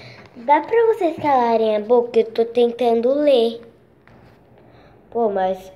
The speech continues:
eu não tô com a tua boca. Tchau, tá, boy. Essa foi pra chorar.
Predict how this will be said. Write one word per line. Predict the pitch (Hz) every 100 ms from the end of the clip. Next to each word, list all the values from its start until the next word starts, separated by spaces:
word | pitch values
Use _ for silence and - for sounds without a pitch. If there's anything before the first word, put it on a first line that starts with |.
| -
eu | 190
não | 190 214
tô | 392 453
com | 311
a |
tua | - 214 214
boca. | 202 202 185 170 - 175 - _ _ _ _ - - - - _ -
Tchau, | 320 285 277 - -
tá, | - 302 277 - - 302 277
boy. | 240 330 247 - - - - _ - - - _ - - - - - - - - - - - -
Essa | 190 196 208
foi | 202 202 202
pra | - 214
chorar. | 214 - - - 240 254 262 190 156